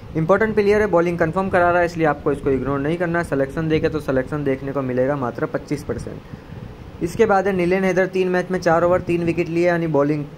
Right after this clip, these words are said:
करवा रहा है और wicket भी मिल रहे हैं, तो इसको भी अपन try करेंगे। Overall record पन्द्रह match में बीस over, आठ wicket है,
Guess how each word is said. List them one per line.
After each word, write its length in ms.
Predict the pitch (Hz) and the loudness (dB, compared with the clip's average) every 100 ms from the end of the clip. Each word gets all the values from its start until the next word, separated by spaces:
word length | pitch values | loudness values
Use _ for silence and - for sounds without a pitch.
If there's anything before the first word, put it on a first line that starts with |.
| - - - - | -20 -20 -20 -2
करवा 300 | 151 160 190 | 0 4 4
रहा 160 | 202 202 | 4 4
है 80 | 208 | 4
और 180 | 170 | 2
wicket 300 | 143 147 156 | 0 -2 -2
भी 100 | 151 | 0
मिल 180 | 156 147 | 0 2
रहे 100 | 170 | 2
हैं, 100 | 185 | 2
तो 80 | 180 | 0
इसको 240 | 143 - | 0 -2
भी 100 | 143 | 0
अपन 220 | 135 151 160 | 0 0 -2
try 240 | 131 123 | 0 2
करेंगे। 320 | 123 117 123 | 0 -2 -2
Overall 380 | 120 143 175 175 | -2 2 2 2
record 240 | 165 170 | 2 0
पन्द्रह 260 | 160 151 165 | -2 0 0
match 180 | 160 156 | 0 -2
में 120 | 160 151 | -2 -2
बीस 180 | 151 | 0
over, 220 | 143 156 165 | 0 0 0
आठ 220 | 123 110 | -4 -4
wicket 300 | 117 113 | -6 -6
है, 60 | 107 | -10